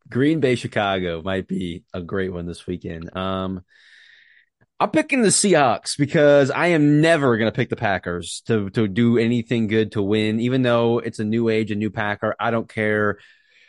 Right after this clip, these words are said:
I get the Seahawks. And I think the Seahawks are a little bit better. I don't know. They're about the same in my, they're about the same in my eyes. Uh, I think they're ba-, have about the same ceiling. They're, they're both one and doners for me. So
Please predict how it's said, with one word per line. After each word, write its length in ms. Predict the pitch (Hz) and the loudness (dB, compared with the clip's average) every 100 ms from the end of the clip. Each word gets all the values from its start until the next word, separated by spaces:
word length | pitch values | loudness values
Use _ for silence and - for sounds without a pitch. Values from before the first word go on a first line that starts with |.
| _ _ - | _ _ -2
I 40 | |
get 120 | 117 | -2
the 60 | 92 | -2
Seahawks. 560 | - 82 - - - | -8 -8 -8 -12 -6
And 80 | 156 | -2
I 40 | 202 | 0
think 160 | 247 | 0
the 60 | 233 | -2
Seahawks 540 | - 180 151 143 - | 0 0 2 0 0
are 80 | 127 | 0
a 60 | 110 | 0
little 720 | 110 110 127 120 113 104 87 - | 0 2 2 2 0 -2 -8 -6
bit 300 | 101 92 - _ - | -4 -4 -10 _ -10
better. 480 | 87 95 104 104 | -8 -4 -2 -2
I 100 | 95 123 | 0 0
don't 100 | 101 | -2
know. 100 | 123 | -2
They're 100 | 190 | 0
about 200 | 196 131 | 0 -2
the 60 | |
same 220 | - 104 | -4 -4
in 80 | 90 | -4
my, 140 | 80 110 | -6 -2
they're 140 | 180 | 0
about 420 | 143 127 117 - | 0 0 0 -2
the 80 | 113 | -10
same 280 | - 104 92 | -6 -6 -6
in 80 | 85 | -8
my 260 | 82 60 | -12 -12
eyes. 300 | - - - - | -14 -14 -16 -14
Uh, 60 | 87 92 _ _ _ _ _ _ | -16 -16 _ _ _ _ _ _
I 40 | |
think 120 | 107 107 | -6 -4
they're 80 | 95 | -2
ba-, 280 | 101 92 | -2 -2
have 120 | 98 104 | -4 -4
about 180 | 101 | -4
the 80 | - | -6
same 320 | - 110 98 | -8 -6 -6
ceiling. 400 | 92 - 85 82 | -8 -10 -12 -12
They're, 200 | 87 90 85 - | -10 -10 -10 -8
they're 100 | 95 | -4
both 320 | 110 104 101 | -2 -4 -4
one 180 | 98 95 | -4 -4
and 120 | 90 | -4
doners 340 | 87 85 85 | -6 -6 -10
for 160 | - 90 | -12 -10
me. 220 | 87 82 | -10 -10
So 460 | - 92 90 87 | -10 -6 -6 -6